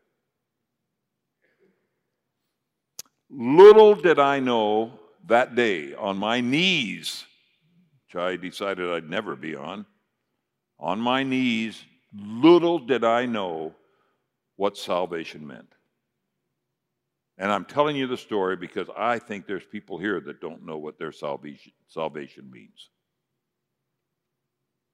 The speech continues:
I walked out of the chapel that day with this sense of freedom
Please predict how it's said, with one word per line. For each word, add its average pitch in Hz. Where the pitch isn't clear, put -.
I 123
walked 160
out 127
of 117
the 107
chapel 113
that 98
day 95
with 117
this 131
sense -
of 117
freedom 98